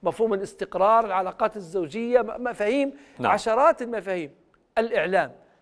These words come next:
Speaker 1: له دور كبير جدًا في تصحيح هذا، هذا المفهوم. الإعلام لا أتكلم فقط عن برامج دينية أو برامج إعلامية، بل أتكلم عن برامج ثقافية أو برامج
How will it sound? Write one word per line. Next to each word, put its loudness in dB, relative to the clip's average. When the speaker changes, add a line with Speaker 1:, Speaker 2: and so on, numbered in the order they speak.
Speaker 1:
له -2
دور 6
كبير -2
جدًا -8
في -12
تصحيح -2
هذا، 0
هذا -2
المفهوم. -6
الإعلام -2
لا 8
أتكلم -2
فقط -8
عن -4
برامج 0
دينية -6
أو -4
برامج 0
إعلامية، -6
بل -8
أتكلم -4
عن -2
برامج 4
ثقافية -4
أو -4
برامج -2